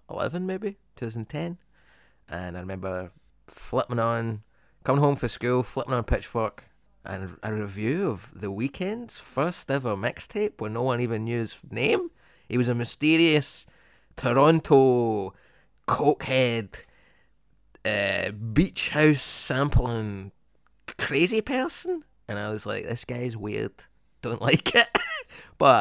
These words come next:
I listened to it 'cause I like beach. I like, I love beach house a lot. And he, that was how he kinda got his, his name, was by sampling them in the indie community at least. And just like Lana Del Rey, he took his bloghouse, uh, popularity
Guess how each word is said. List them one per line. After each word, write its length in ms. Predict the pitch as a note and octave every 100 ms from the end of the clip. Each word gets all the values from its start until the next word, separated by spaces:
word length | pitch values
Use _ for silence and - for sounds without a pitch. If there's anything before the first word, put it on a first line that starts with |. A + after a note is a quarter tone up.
| G2+
I 80 |
listened 340 | A#2+ C#3+ - D3+
to 100 | C#3
it 80 | G#2+
'cause 80 | G2+
I 20 |
like 220 | A2+ F#2+
beach. 280 | F2+ - - G#2
I 60 |
like, 260 | G2+ G#2+ -
I 80 | D2+
love 260 | G#2+ A2+
beach 200 | - F2+
house 320 | - G#2+ - -
a 60 | G2
lot. 300 | F#2 G#2 - _ _ _ _
And 120 | -
he, 200 | G#2 G2+
that 180 | - G2
was 120 | -
how 120 | - G2
he 160 | G2+
kinda 240 | - F#2 F2+
got 240 | G2+ -
his, 140 | G2 - _ _ _ _
his 180 | F#2+ G2
name, 400 | G2 G2+ A2+ A2 -
was 120 | G2+
by 140 | F#2+ G2
sampling 520 | - G2+ G2 G#2 G#2
them 240 | G2+ G#2 -
in 120 | G2+
the 60 | G#2
indie 320 | - G2+ G#2
community 440 | - G#2+ G#2+ G2 G2+
at 120 | -
least. 400 | G#2 G#2 - - _ _ _ _ _ _ - -
And 120 | B2+
just 160 | C#3 -
like 140 | G2+
Lana 220 | G2+ G#2 G#2
Del 180 | G#2
Rey, 160 | G2+ G#2+
he 120 | A2+
took 340 | G#2+ - D3+ -
his 320 | C#3 C3 A2 - - -
bloghouse, 1000 | A2+ C3 D3 C#3 B2 C3 B2 A#2+ - - - _ _ _ _ _ -
uh, 400 | G#2+ G#2 G2+ G2+ -
popularity 720 | B2 - G#2+ F#2+ G2+ G2 A2